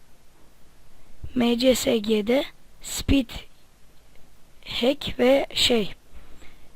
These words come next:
M C S G Mineplex'te falan öyle ünlü serverlarda hack açmış. O yüzden sadece bir premiumum kaldı elimde. Bu, bu yüzden ç-, lütfen kusura, kusura bakmayın. O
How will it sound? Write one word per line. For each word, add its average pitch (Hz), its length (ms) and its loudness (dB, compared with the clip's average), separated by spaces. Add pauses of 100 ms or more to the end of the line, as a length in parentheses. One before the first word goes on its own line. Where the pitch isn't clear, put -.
(260)
M 233 180 2
C 233 120 8
S 247 180 -2
G 240 180 4
Mineplex'te 240 1120 2
falan 220 420 2
öyle 226 200 2
ünlü 240 400 4 (100)
serverlarda 208 920 -2
hack - 260 -4
açmış. - 520 0 (1500)
O 254 140 2
yüzden 240 400 2
sadece 240 520 2
bir 247 120 4
premiumum 196 600 0
kaldı 202 340 -2
elimde. 202 420 -2 (160)
Bu, 233 140 -6 (180)
bu 254 120 2
yüzden 226 280 0
ç-, - 180 -6 (100)
lütfen 247 360 -2
kusura, - 380 0 (240)
kusura 233 340 -4
bakmayın. 226 460 -2 (920)
O 123 240 2